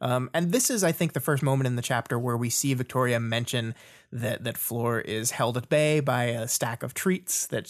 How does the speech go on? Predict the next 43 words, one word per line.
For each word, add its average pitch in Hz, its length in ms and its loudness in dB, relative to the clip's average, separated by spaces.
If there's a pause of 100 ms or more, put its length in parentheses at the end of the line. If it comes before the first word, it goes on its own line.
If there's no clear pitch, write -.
that 104 140 -8
she's 127 300 -6
being 127 180 0
distracted 123 540 0
by 120 160 2
this 120 340 -2
s-, - 220 -4 (100)
stack - 380 0
of 127 80 0
vending 120 320 -2
machine 120 500 -4
snacks. - 560 -2 (320)
And 127 160 2
then 117 180 2
she 123 140 0
mentions 117 400 0
Juliet 120 480 2
has 123 240 -2
her 113 80 -8
battery 113 460 0
of 120 80 -6
her 135 100 -8
phone 156 340 2
and 123 120 0
that's 120 180 -4
gonna 120 160 -4
run 117 160 0
out 117 160 0
eventually. 123 480 2 (560)
And, 165 160 2
and 160 160 2
I 160 60 4
think, 185 260 0 (240)
you 165 140 2
know, 151 140 6
the 147 100 4
gentle 170 400 4
worry 147 260 6
of 127 140 4
these 127 160 2
things 127 260 0
to - 140 -4
me, 170 560 2